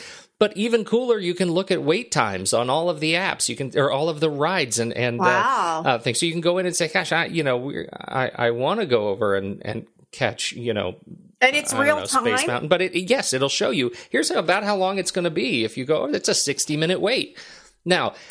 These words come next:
Speaker 1: there
Speaker 2: So do they have somebody, like, in the back end that's like
Speaker 1: Oh, it's all electronic, right? I
Speaker 2: It's
Speaker 1: mean,
Speaker 2: just
Speaker 1: it's all
Speaker 2: all up
Speaker 1: tracking, it's all tracking and sensors and all that stuff.
Speaker 2: And it's
Speaker 1: It, it
Speaker 2: all real time. Like,
Speaker 1: Right.
Speaker 2: it's not,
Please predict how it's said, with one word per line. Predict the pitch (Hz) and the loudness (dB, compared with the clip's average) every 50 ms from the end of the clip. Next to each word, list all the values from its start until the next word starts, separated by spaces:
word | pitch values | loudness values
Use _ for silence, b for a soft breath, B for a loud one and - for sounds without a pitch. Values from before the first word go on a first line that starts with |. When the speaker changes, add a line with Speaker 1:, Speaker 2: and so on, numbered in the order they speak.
| B B | B B
Speaker 1:
there | - 147 180 - | 0 2 4 4
Speaker 2:
So | - | 4
do | 370 370 | 2 2
they | 370 392 381 | 2 0 2
have | 403 370 370 381 - | 2 2 2 2 2
somebody, | - - 427 403 392 392 370 370 349 339 | 0 0 0 0 2 2 2 2 2 2
like, | 311 294 294 294 | 0 0 -2 -2
in | 269 | -2
the | 262 233 | -2 0
back | 202 208 190 196 247 262 - | 2 2 2 2 2 0 -2
end | 269 254 262 277 262 | -2 -2 -2 -2 -4
that's | 233 - - | -4 -2 0
like | 208 196 190 190 - _ _ _ _ _ _ _ _ _ _ _ - - - | 0 0 0 -2 -8 _ _ _ _ _ _ _ _ _ _ _ -4 0 2
Speaker 1:
Oh, | 160 165 | 2 2
it's | 160 156 | 2 0
all | 180 180 190 185 | 0 0 0 0
electronic, | 156 135 120 107 - - - 170 170 151 127 98 92 - | 2 2 2 0 0 -2 -4 -2 -2 -2 -2 -2 0 2
right? | 123 113 120 131 | 2 2 2 2
I | |
Speaker 2:
It's | 143 135 | 0 0
Speaker 1:
mean, | 139 139 | 0 0
Speaker 2:
just | 139 | 0
Speaker 1:
it's | 131 - | 2 2
all | 165 - 170 | 2 2 2
Speaker 2:
all | 165 147 | 2 0
up | - | 0
Speaker 1:
tracking, | - - 151 143 147 202 147 127 110 110 110 - | 0 0 0 0 0 0 0 0 0 -2 -2 -2
it's | 127 123 - | -2 0 0
all | - 147 147 139 135 | 0 2 2 0 0
tracking | - - 143 123 117 - 120 110 110 104 | 0 0 0 0 0 0 -2 0 0 0
and | 101 104 104 | 0 0 0
sensors | 95 - - 110 104 - - 107 101 101 98 95 101 - | 0 0 0 0 -2 0 0 0 0 0 0 0 0 -2
and | 107 98 | 0 0
all | 98 95 101 104 | -2 -2 0 0
that | 104 104 104 - | -2 0 0 -2
stuff. | - - - 226 | -2 -2 0 0
Speaker 2:
And | 226 | 2
it's | 226 233 233 | 2 2 2
Speaker 1:
It, | 247 | 2
it | 240 | 2
Speaker 2:
all | 240 254 254 247 | 2 0 -2 -2
real | 240 254 254 254 254 | 0 0 0 0 0
time. | 247 - - 254 254 233 196 175 175 175 | -2 -2 0 0 0 0 -2 -2 -4 -4
Like, | 170 170 175 | -2 0 2
Speaker 1:
Right. | 131 117 101 | 0 0 -2
Speaker 2:
it's | - - | -2 0
not, | 202 196 196 202 202 208 208 202 196 | 2 2 2 2 2 0 0 -2 -6